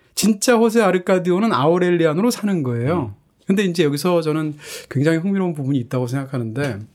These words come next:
Speaker 1: 그랬을 경우에 우리가 생각하는 이 두 가지 계열은 과연 이름에 따라서 유전할 것인가
Speaker 2: 음.
Speaker 1: 아니면 원래 타고난 본성에 따라서 유전할 것인가를 얘기할 수 있잖아요.
Speaker 2: 네.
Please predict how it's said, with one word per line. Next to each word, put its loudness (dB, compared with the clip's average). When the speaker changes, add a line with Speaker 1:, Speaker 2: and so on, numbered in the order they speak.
Speaker 1:
그랬을 2
경우에 4
우리가 2
생각하는 0
이 0
두 0
가지 4
계열은 4
과연 2
이름에 4
따라서 2
유전할 2
것인가 -2
Speaker 2:
음. -8
Speaker 1:
아니면 2
원래 2
타고난 0
본성에 2
따라서 -2
유전할 2
것인가를 0
얘기할 0
수 -6
있잖아요. -4
Speaker 2:
네. -8